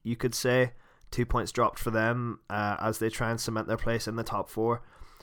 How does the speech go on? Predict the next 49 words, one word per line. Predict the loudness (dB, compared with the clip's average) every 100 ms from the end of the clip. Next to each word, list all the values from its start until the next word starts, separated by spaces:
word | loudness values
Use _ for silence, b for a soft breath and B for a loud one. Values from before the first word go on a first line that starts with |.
| B
But | 2 2
again, | 4 0 -2
it's | -2
a, | 0
it's | 0 0
a | 2
valuable | 4 4 2
point | 0 -4 -4
for | -4
Palace, | 0 2 2 -2 -10 -10
um, | -8 -6 -8 -10 -16 _ -8
and | -6
the |
points | -4 -4 -2
are | 0
shared | 0 0 -2
at | -4
Selhurst | -2 -4 -2 -2 0
Park. | 0 0 -6 B B B B B B B B B 4
Moving | 6 10
on | 8
to | 8
game | 4 4 4
two | 4 6 8
of | 6
the | 4
week, | 4 4 4
it | 0
was | 0
Chelsea | 2 4 4 4 2
versus | 2 0 2
Aston | 2 2 0
Villa, | 2 4 4 2
and | 2 4
this | 6
also | 8 6 6
ended | 4 4 2
in | 2
a | 0
one | 0 2
all | 2 2
draw. | 2 2 2 0 -2
Olivier | 2 4 6 6 6
Giroud | 2 2 2 2
with | 2 0
a | 0
header | 0 2 2 2
early | 0 0 0
on, | 0 0